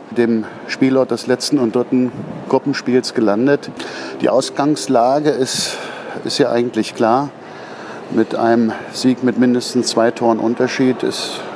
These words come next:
äh, sind die Deutschen direkt fürs Achtelfinale qualifiziert, egal was im Parallelspiel passiert. Aber die deutsche Mannschaft ist natürlich auch gewarnt. Südkorea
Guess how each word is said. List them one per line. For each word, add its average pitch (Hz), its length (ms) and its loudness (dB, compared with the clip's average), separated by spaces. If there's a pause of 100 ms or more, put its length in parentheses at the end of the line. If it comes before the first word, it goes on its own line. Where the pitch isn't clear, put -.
(120)
äh, 110 220 2
sind 113 200 2
die 123 60 2
Deutschen 113 600 2 (120)
direkt 104 300 2
fürs - 220 0
Achtelfinale 110 720 2 (640)
qualifiziert, 110 680 2
egal 113 440 4 (200)
was 113 160 0
im 120 100 2
Parallelspiel 117 760 2 (180)
passiert. 127 600 0 (160)
Aber 120 380 4
die 120 140 -4
deutsche 127 300 2
Mannschaft 120 440 0
ist - 260 -2
natürlich 120 440 0
auch 110 180 0
gewarnt. 107 460 2 (640)
Südkorea 120 720 2